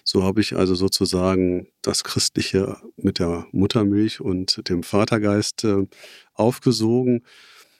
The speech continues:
und fühle mich heute immer noch als Kind des Ruhrgebiets, auch wenn ich, äh, heute am Rande des Ruhrgebiets lebe. Ich bin geprägt vom Ruhrgebiet. Ich bin geprägt von einer Volkskirchlichkeit,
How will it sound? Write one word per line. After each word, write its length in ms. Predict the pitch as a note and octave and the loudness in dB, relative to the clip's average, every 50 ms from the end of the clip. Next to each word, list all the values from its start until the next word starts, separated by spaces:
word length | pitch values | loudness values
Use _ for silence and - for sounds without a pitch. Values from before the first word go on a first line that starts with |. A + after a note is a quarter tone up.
| _ _ | _ _
und 340 | - B2 A2+ A2 - - - | 0 2 2 0 -2 -4 -4
fühle 180 | - - B2+ B2 | -2 0 2 2
mich 160 | A#2+ - - | 2 2 0
heute 160 | B2 A#2+ C3 | 0 0 2
immer 160 | C3 B2 A#2 | 2 2 2
noch 140 | G#2 G2+ - | 0 0 -2
als 200 | F#2 F2+ - - | -4 -6 -6 -2
Kind 200 | - G#2 G#2 - | 0 0 0 0
des 160 | G2 - - | -2 -2 0
Ruhrgebiets, 540 | A2+ A2 B2 B2 G#2 G#2+ A2 A2+ - - - | 0 2 2 2 2 2 0 0 -2 -4 -2
auch 220 | - G2+ G2 - | 0 0 0 0
wenn 140 | - G2+ G2+ | 0 0 0
ich, 240 | G#2+ G2+ - - - | 0 0 -2 -2 0
äh, 240 | G#2 G2 F#2+ G2 F#2 | 2 2 2 2 2
heute 280 | F#2 G2 G#2 - A#2 | 2 0 0 0 0
am 120 | G2+ F#2+ F2+ | 0 0 0
Rande 300 | E2+ F2+ F#2+ G#2 A2 G#2 | 0 0 0 0 0 0
des 220 | G#2 G2+ - - | 0 -2 -2 -2
Ruhrgebiets 640 | - G#2 G2+ G#2 F#2+ - G2+ G2+ - - - - - - | -2 -2 0 0 -2 -2 -4 -6 -6 -6 -8 -8 -10 -10
lebe. 580 | - - E2+ F2+ F#2 G2+ G#2 - A#2 A2 A2 - _ _ _ _ _ _ _ _ _ _ _ _ _ | -10 -6 -2 0 2 2 2 2 2 0 0 -4 _ _ _ _ _ _ _ _ _ _ _ _ _
Ich 160 | - C#3+ - - | 0 0 2 2
bin 140 | C#3 B2+ | 2 2
geprägt 960 | A#2+ - - - - - - A2+ A#2+ C#3+ F3+ G3 - - - - - - - - - - - - - | 2 0 -2 -4 -2 0 0 2 2 2 0 0 -2 -6 -8 -6 -6 -4 -4 -4 -6 -8 -10 -10 -12
vom 300 | - - - C#3+ E3 E3 | -6 -2 0 2 2 0
Ruhrgebiet. 600 | C#3+ C3+ C3+ D3+ C#3 C#3+ C3+ B2+ C3 C3 C3 - | 0 0 0 2 2 0 0 0 0 0 0 -2
Ich 160 | C3 - - | -4 -4 -2
bin 140 | - A2 G#2+ | -2 -2 0
geprägt 540 | A#2+ G#2+ - - - G#2+ A2+ B2+ C3 - - | -2 -4 -4 -2 -2 0 0 0 -2 -2 -2
von 180 | - A2 A2 | -2 0 0
einer 640 | A#2+ - G#2+ G#2 G#2 G2+ G2 G2 F#2+ F#2+ F#2+ A2+ B2 B2+ B2+ C#3 - _ _ _ _ _ _ _ _ | 0 0 0 0 2 2 2 2 2 0 0 -2 -6 -10 -12 -16 -18 _ _ _ _ _ _ _ _
Volkskirchlichkeit, 1300 | - - - A2+ A#2 B2 - - - - C#3 C#3 C3+ - B2+ - - - - - A#2 A#2 A#2 A#2 A#2 - | -12 -4 0 2 2 2 0 -2 -2 0 0 0 0 0 -2 -2 -2 -2 0 0 2 2 2 0 -2 -4